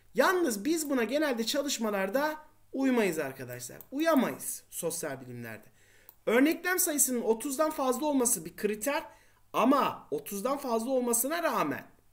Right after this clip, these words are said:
otuz ve otuzdan eğer bana normal dağılım göstermemiş diyorsa hiç şüphe etmeden parametrik olmayanı yapmanız lazım.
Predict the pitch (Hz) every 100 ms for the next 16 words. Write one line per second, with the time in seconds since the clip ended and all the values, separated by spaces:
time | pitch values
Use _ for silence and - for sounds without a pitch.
0 | _ _ _ _ - 165 247 226 196 -
1 | 165 214 269 - - _ _ _ - 226
2 | 277 247 233 220 226 226 208 190 190 208
3 | 196 190 196 - 247 254 254 254 - 262
4 | 254 262 254 254 - _ - 277 - -
5 | 196 214 190 220 - 214 240 254 - -
6 | - 208 214 214 202 226 208 175 208 277
7 | 277 - 180 185 185 160 131 120 107 -